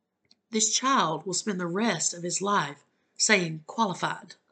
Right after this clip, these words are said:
You see, Jesus qualified the poor. He qualified the hungry, the weeping, the sinner, the pure at heart.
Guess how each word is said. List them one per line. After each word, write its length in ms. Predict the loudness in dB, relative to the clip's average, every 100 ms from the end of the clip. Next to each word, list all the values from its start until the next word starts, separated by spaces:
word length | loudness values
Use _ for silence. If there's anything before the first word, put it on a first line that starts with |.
| _ _ _ _ _ -20 -20 -20 -16 -2
You 60 |
see, 380 | 2 2 0 -8 -20 -4
Jesus 280 | 4 6 6
qualified 560 | 8 10 10 10 8 8
the 80 | 0
poor. 460 | 4 6 6 6 -6 _ _ -4
He 80 | 2
qualified 460 | 10 10 10 4 4
the 40 |
hungry, 380 | 2 2 4 2
the 120 | 2
weeping, 400 | 4 4 4 2
the 100 | 2
sinner, 360 | 4 6 8 6
the 100 | 4
pure 280 | 2 4
at 80 | 4
heart. 400 | 8 10 10 4